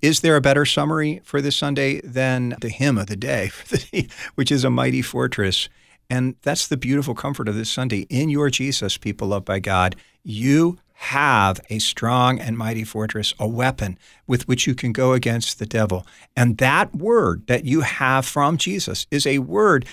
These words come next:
that you can take and hurl Satan's way, and he cannot stand before it. It's one of the most important things that Christians need to learn to do again,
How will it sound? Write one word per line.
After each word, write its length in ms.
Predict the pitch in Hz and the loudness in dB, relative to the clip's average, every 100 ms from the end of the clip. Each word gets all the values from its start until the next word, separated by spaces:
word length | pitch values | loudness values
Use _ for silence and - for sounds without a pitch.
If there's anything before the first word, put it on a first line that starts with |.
| - - | -8 -2
that 140 | 139 | 2
you 120 | 151 | 2
can 200 | 143 117 | 2 -2
take 360 | - 147 165 - | -2 -4 -2 -2
and 120 | 110 | -4
hurl 300 | 107 156 170 | 0 2 2
Satan's 500 | 170 160 147 151 - | 2 0 0 -2 0
way, 240 | 131 139 | 2 2
and 160 | 135 117 | 2 -2
he 240 | - 180 | -2 -2
cannot 600 | 185 - 175 180 170 170 | -2 -2 0 2 2 2
stand 760 | - - - 185 214 185 139 117 | 0 -2 0 2 4 4 4 2
before 480 | 131 135 160 160 135 | -2 0 2 6 6
it. 220 | 90 - - - _ | 4 -2 -20 -20 _
It's 120 | - | -4
one 140 | 156 151 | 2 4
of 60 | |
the 60 | 139 | 4
most 280 | 135 127 - | 2 0 -2
important 540 | 110 - 135 151 123 | -4 -2 -2 -2 -6
things 320 | 123 127 - | -4 -4 -4
that 180 | - - | -4 -6
Christians 420 | - - - 117 | -6 -6 -4 -4
need 200 | 123 120 | -2 -4
to 100 | - | -4
learn 300 | 107 113 131 | -4 -2 -2
to 160 | 123 98 | -2 -4
do 340 | 87 123 143 | 0 4 6
again, 340 | 110 - 87 | 4 -2 -10